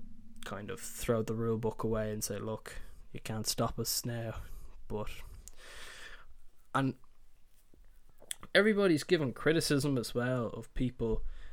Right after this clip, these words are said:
who are trying to help in quarantine. I remember there was, like, a person who had tweeted out, it's like, "Oh, you should try these, mm, like, these are the reasons why you should, uh, be staying inside," and I had a whole list of, oh, it's like,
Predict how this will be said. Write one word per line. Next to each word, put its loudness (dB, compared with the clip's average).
who 2
are 2
trying 4
to -2
help 4
in 0
quarantine. 0
I 0
remember 10
there 12
was, 6
like, -2
a -2
person 8
who 4
had 2
tweeted 6
out, 2
it's 2
like, 4
"Oh, 12
you 10
should 4
try 6
these, 6
mm, 4
like, 2
these 8
are 6
the 6
reasons 6
why 12
you 8
should, 6
uh, 4
be -2
staying 4
inside," 2
and 0
I 4
had 2
a 2
whole 0
list -4
of, -2
oh, 2
it's -4
like, -10